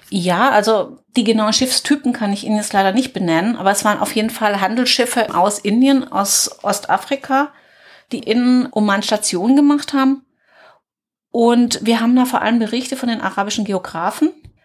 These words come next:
die vor allem Sohar erwähnen, aber eben auch Maskat. Ich weiß nicht, ob Ihnen die Geografen im Begriff sind. Also sowohl bei Mas'udi oder Muqaddasi oder auch Idrisi wird Oman erwähnt.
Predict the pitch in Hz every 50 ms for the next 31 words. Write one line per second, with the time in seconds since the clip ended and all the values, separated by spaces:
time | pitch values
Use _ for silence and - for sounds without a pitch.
0 | _ _ _ _ - - 240 233 233 233 247 - - - - - 208 208 202 -
1 | 214 190 185 175 175 202 247 247 - - - 233 226 226 247 247 247 247 254 262
2 | 262 254 - - - 208 220 - - 196 196 - - - - 190 175 220 233 -
3 | - - 285 294 294 - - _ _ _ _ _ _ _ _ - - - - -
4 | - - - - - 190 220 - 269 254 262 233 - - 220 220 220 214 202 214
5 | 208 202 202 196 - 208 196 190 - - 190 196 202 202 - 214 208 202 - -
6 | - 190 180 180 - - 240 254 254 - - - 262 254 254 254 254 - 185 196
7 | 190 185 185 185 - - - - 196 185 208 202 190 190 190 190 196 190 - -
8 | - - 226 240 220 233 233 233 233 214 - - 185 185 185 190 - - - 196
9 | 208 226 226 226 233 - 240 226 214 - 180 160 165 165 - - 190 - - -
10 | 214 240 240 - 269 247 - 214 214 - - - - 196 202 202 196 208 202 -
11 | 180 156 156 147 175 226 285 - - - _ _